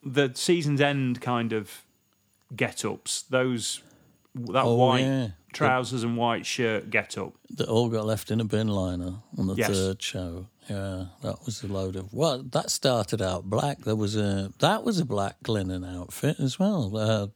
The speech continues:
Speaker 2: that was all Paul Smith, um,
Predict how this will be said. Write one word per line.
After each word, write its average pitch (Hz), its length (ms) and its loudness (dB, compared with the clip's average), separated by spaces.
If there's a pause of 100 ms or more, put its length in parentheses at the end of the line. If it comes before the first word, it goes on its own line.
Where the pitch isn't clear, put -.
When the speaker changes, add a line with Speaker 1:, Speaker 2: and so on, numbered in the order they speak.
(160)
Speaker 2:
that 139 220 0
was 110 160 0
all 101 260 0
Paul 92 300 -6
Smith, - 580 -2 (920)
um, 107 640 2